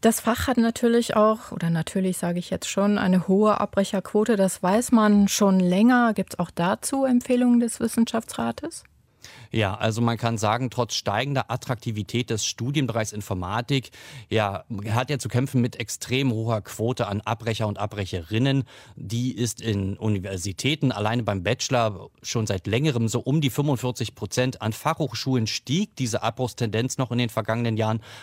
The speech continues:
Speaker 2: auf mittlerweile vierzig Prozent. Zu den Gründen sagt Professorin Dorothea Wagner:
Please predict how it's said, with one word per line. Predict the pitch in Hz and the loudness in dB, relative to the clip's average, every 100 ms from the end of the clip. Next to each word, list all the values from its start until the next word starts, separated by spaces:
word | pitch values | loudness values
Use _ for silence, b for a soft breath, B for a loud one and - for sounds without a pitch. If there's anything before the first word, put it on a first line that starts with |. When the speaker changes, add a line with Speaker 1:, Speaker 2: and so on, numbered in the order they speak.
| B | B
Speaker 2:
auf | 110 117 - | -2 0 0
mittlerweile | 117 117 107 98 90 | 0 0 0 -2 -4
vierzig | - 139 151 147 - | -2 -2 -2 -6 -4
Prozent. | 135 - 127 123 B B B | -2 0 0 -2 B B B
Zu | - 165 | -6 0
den | 143 107 | 2 0
Gründen | 95 113 147 143 127 | 0 2 2 2 0
sagt | 107 104 101 - | 2 0 -2 -6
Professorin | - 107 101 107 123 123 | -8 -6 -2 0 0 0
Dorothea | 101 95 95 101 92 87 | 0 -2 -2 0 0 0
Wagner: | 95 120 131 117 | -2 0 -2 -2